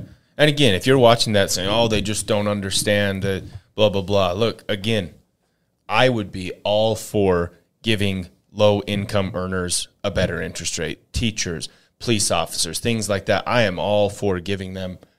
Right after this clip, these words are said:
a better interest rate. But to reward someone for not taking care of their credit, for not paying their bills,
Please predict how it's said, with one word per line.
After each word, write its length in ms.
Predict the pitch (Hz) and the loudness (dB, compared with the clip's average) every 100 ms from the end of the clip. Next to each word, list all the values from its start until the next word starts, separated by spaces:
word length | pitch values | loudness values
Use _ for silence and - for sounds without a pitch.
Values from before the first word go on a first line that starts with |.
| _ | _
a 120 | 101 | -4
better 300 | 85 98 92 | 0 0 0
interest 460 | 90 92 85 - 87 | -4 -8 -6 -6 -4
rate. 220 | 87 - _ - | -8 -8 _ -2
But 200 | 101 - | -2 -2
to 360 | 113 101 95 - _ - | -4 -2 -4 -10 _ -6
reward 420 | 98 92 110 110 | -4 0 0 0
someone 420 | - 110 113 110 | 0 2 0 -2
for 160 | - 98 | -4 -4
not 280 | 95 104 - | -4 -6 -6
taking 300 | 104 95 92 | -8 -8 -8
care 220 | 101 98 | -4 -4
of 100 | 82 | -6
their 120 | 85 | -10
credit, 380 | - 95 107 - | -4 -2 -2 -4
for 100 | 95 | -6
not 240 | 95 101 | -4 -6
paying 220 | - 104 95 | -4 -4 -4
their 120 | 85 | -8
bills, 420 | 87 87 104 | -6 -6 -4